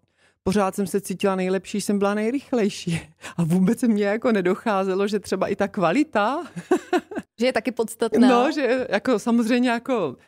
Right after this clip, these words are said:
Speaker 1: nebyla úplně ta kvalita nejhorší, ale byla by ještě lepší, kdybych si uvědomila, že nezávodím.
Speaker 2: Hmm.
Speaker 1: Jo, celý můj život
Speaker 2: Hmm.
Speaker 1: byl závod a sprint.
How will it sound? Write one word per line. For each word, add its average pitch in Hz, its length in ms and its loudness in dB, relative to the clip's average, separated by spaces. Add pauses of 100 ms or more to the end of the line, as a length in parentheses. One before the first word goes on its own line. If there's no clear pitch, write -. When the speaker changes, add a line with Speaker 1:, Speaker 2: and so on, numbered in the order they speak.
(100)
Speaker 1:
nebyla 214 300 4
úplně 262 320 0
ta 254 120 -2
kvalita 240 380 0
nejhorší, 226 520 0
ale 208 140 4
byla 185 240 0
by 269 100 0
ještě 247 320 -2
lepší, 208 280 0
kdybych 208 240 0
si - 120 -6
uvědomila, 180 560 2
že 220 120 2
nezávodím. 214 880 0
Speaker 2:
Hmm. 196 160 0
Speaker 1:
Jo, 143 140 2
celý 202 320 2
můj 247 160 2
život 202 180 2
Speaker 2:
Hmm. 196 80 2
Speaker 1:
byl 202 140 2
závod 160 520 -2
a 190 60 -6
sprint. 147 680 -4